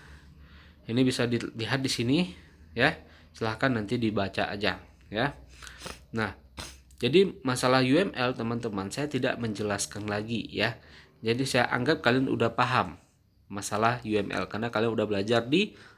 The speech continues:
A D B O. Oke. Nah, jadi mungkin itu nggak saya jelaskan lagi. Tetapi kalau misalnya ada yang ingin bertanya, ya boleh.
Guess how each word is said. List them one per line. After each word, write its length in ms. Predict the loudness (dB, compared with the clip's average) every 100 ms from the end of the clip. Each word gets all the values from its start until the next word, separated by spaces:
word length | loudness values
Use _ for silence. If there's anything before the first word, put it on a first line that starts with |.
| _ 2
A 80 | 4
D 80 | 4
B 200 | 2 2
O. 300 | 2 2 -2 -18 _ _
Oke. 400 | -2 4 4 4 -12 -20 -20 _ _ _ _ _ _ -8
Nah, 280 | 0 0 0 -6 _ _ -20 -20 _ _ _ _ _ _ _ _ _ _ _ _ _ _
jadi 520 | -6 2 6 6 6 4
mungkin 360 | 2 2 0
itu 160 | 2 4 4 4
nggak 160 | 0 -2
saya 160 | -4
jelaskan 400 | -2 -4 -4 -4
lagi. 200 | -2 -2
Tetapi 360 | -2 -6 -4 0
kalau 200 | 2 4
misalnya 400 | 2 0 0 0
ada 120 | 0 0
yang 160 | 0
ingin 240 | -2 -4 -4
bertanya, 840 | -4 -4 -6 0 4 4 4 0 -2 -10 -20 -20 -20 -20 -8 2
ya 240 | 4 4
boleh. 600 | 2 4 4 2 -4 -16